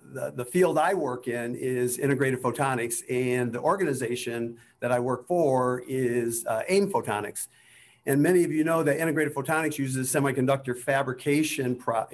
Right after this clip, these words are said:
uh, and packaging processes to produce, um, photonic integrated circuits. This means we get the benefits of semiconductor fabrication.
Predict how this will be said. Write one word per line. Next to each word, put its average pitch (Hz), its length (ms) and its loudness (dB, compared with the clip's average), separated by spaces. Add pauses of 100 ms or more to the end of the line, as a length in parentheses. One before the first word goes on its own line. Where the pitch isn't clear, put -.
(140)
uh, 113 340 -4
and 123 240 0
packaging 165 520 -2
processes 110 760 -4 (540)
to 143 200 4
produce, 143 720 2
um, 123 380 2
photonic 139 480 0
integrated 131 400 0
circuits. - 560 -6 (720)
This 196 240 2
means 160 400 4
we 143 120 0
get 143 200 0
the 135 60 -2
benefits 147 680 0
of 120 100 -2
semiconductor 135 960 0
fabrication. 127 1000 0